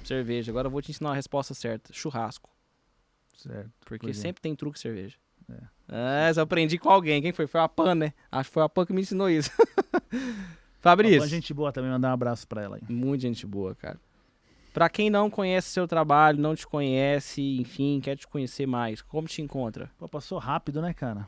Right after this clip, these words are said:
Speaker 2: Passa rápido isso aqui,
Speaker 1: Ô,
Speaker 2: né?
Speaker 1: meu irmão, que
Speaker 2: É,
Speaker 1: é
Speaker 2: foi,
Speaker 1: ele.
Speaker 2: foi, foi bacana, foi bom tá aqui. Como me encontra? É... Cara, no Instagram principalmente, né? Fabrício Stagliano.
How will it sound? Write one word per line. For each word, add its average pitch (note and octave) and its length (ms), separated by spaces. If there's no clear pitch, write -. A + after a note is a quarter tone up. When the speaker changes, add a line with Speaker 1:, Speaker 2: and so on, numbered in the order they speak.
Speaker 2:
Passa C#3 260
rápido B2 360
isso - 160
aqui, A2+ 120
Speaker 1:
Ô, B2 40
Speaker 2:
né? A2 220
Speaker 1:
meu G#2+ 200
irmão, A2 260
que - 140
Speaker 2:
É, A#2 220
Speaker 1:
é C#3+ 40
Speaker 2:
foi, E3 120
Speaker 1:
ele. D3 100
Speaker 2:
foi, C#3 140
foi C#3+ 160
bacana, C3+ 400
foi B2+ 160
bom B2+ 160
tá B2 120
aqui. A#2 240
Como F3+ 220
me F3 100
encontra? E3 600
É... C3+ 880
Cara, G#3 240
no G3+ 80
Instagram G#3+ 520
principalmente, F3 720
né? F#3 140
Fabrício D#3+ 640
Stagliano. D#3 840